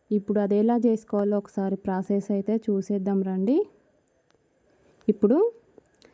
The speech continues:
స్టవ్ on చేసుకొని ఒక కడాయి పెట్టుకొని వన్ స్పూన్ వరకైతే నెయ్యి వేసుకున్నాను. ఇది చాలా ఈజీగా రెడీ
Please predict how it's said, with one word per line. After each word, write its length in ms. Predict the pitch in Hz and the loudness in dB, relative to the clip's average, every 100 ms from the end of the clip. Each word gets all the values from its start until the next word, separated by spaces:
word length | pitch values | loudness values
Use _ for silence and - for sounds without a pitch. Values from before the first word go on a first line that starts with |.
| _ | _
స్టవ్ 280 | - 214 196 220 | -2 0 2 2
on 80 | 233 | 2
చేసుకొని 380 | 226 208 - 202 202 | 2 0 0 0 0
ఒక 100 | 202 196 | -2 -2
కడాయి 260 | 185 202 196 | 0 2 0
పెట్టుకొని 420 | 196 - 196 196 196 | -2 -2 2 2 2
వన్ 140 | 196 196 | 0 0
స్పూన్ 260 | - 202 190 | 0 0 0
వరకైతే 460 | 185 185 185 - 285 415 - - _ _ _ _ _ _ - | -2 -4 -4 0 0 0 -4 -20 _ _ _ _ _ _ 0
నెయ్యి 240 | 202 190 220 | 2 4 4
వేసుకున్నాను. 720 | 208 196 - 196 190 185 214 381 539 _ _ _ _ _ _ _ _ _ _ _ _ _ _ _ _ _ _ _ _ _ - - - - _ - - - - - - - 226 | 2 0 -2 -2 0 0 2 2 -2 _ _ _ _ _ _ _ _ _ _ _ _ _ _ _ _ _ _ _ _ _ -20 -20 -20 -20 _ -20 -20 -20 -20 -14 -14 2 4
ఇది 160 | 226 349 466 _ _ _ 220 | 4 2 0 _ _ _ -6
చాలా 460 | 180 190 208 233 247 208 | -2 0 0 2 2 0
ఈజీగా 320 | 202 214 226 220 | 2 2 0 0
రెడీ 160 | 196 | 0